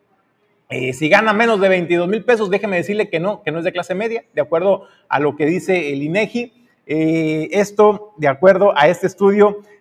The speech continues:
del dos mil diez, insisto, es un ejercicio para medir las clases sociales en el país. Después también se cuantificó la clase media en México. Bueno, pues, de acuerdo a estos estudios,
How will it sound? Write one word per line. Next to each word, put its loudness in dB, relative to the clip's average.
del 4
dos 0
mil 0
diez, 4
insisto, 0
es -10
un -2
ejercicio -2
para 6
medir 0
las -2
clases 0
sociales -2
en 0
el -2
país. 2
Después 4
también 2
se 0
cuantificó 2
la 4
clase 2
media 2
en -4
México. 0
Bueno, 6
pues, 6
de 6
acuerdo 6
a 8
estos 2
estudios, 2